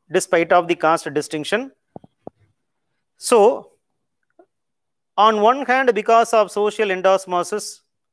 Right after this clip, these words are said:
upward mobility will come. On the other hand, on the other hand, social endosmosis will result in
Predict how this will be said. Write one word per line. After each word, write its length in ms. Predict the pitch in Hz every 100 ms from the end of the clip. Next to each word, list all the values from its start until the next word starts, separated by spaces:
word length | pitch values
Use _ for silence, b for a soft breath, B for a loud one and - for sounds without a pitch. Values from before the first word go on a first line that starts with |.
| _ _
upward 340 | - 151 214 190
mobility 380 | 170 175 175 170
will 140 | 156
come. 280 | 135 165 202 _ _ _ _ -
On 200 | 165 175
the 100 | 170
other 240 | 170 208
hand, 380 | 196 196 180 117 - _ _ _ _ _ _ _ _ _ _ _ _ _ _ -
on 200 | 165 180
the 100 | 165
other 220 | 165 165
hand, 300 | 175 156 139 - _ _ _ _ _ _ _ _ _ _ _ _ _
social 400 | - 196 220 -
endosmosis 1000 | 202 180 180 180 - 170 165 196 196 - - _ _ _ _ _ _ _
will 180 | 151 160
result 440 | 156 - 202 196
in 240 | 170 160